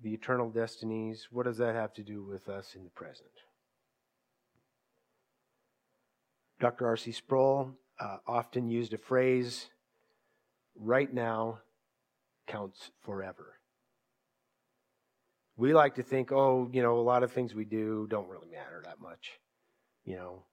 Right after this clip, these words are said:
we can just kinda use our free time, use our free energy, use our extra, you know, spendable income on whatever."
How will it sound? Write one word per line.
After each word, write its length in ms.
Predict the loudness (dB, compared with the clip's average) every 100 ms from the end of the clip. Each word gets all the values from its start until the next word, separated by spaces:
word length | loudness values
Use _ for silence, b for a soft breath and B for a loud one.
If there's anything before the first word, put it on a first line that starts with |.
| _
we 140 | -14
can 180 | -12 -14
just 300 | -14 -16 -16
kinda 340 | -14 -14 -14 -18 _ _ _ _ _ _ _ _ _ _ _ _
use 160 | -10 -8
our 100 | -8
free 220 | -10 -14
time, 540 | -12 -12 -12 -12 -16 _ _ _
use 240 | -8 -6
our 100 | -6
free 260 | -10 -12 -12
energy, 360 | -12 -12 -12 -14 -14 -12
use 160 | -12 -8
our 260 | -8 -8 -14
extra, 500 | -18 -12 -12 -12 -14 _ _ _ _
you 100 | -12
know, 220 | -12 -14 -20
spendable 600 | -20 -12 0 0 0 -8
income 360 | -10 -10 -10 -10
on 320 | -10 -12 -16 -10
whatever." 440 | -6 -6 -10 -18